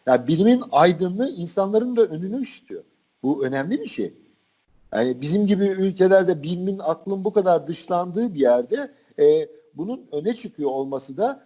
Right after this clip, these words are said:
sosyal ve siyasi bir takım değişiklikler getirir. Bu böyledir. Yani,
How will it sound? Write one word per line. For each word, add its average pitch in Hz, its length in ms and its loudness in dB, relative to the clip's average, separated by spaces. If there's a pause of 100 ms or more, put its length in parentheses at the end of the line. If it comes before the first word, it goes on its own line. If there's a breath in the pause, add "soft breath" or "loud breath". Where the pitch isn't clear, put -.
(120)
sosyal 202 520 0
ve 180 80 0
siyasi 156 520 0
bir 160 60 -18
takım 208 360 -10 (100)
değişiklikler 127 680 0
getirir. - 540 -4 (680)
Bu - 160 -6
böyledir. 226 520 2 (680)
Yani, 123 360 2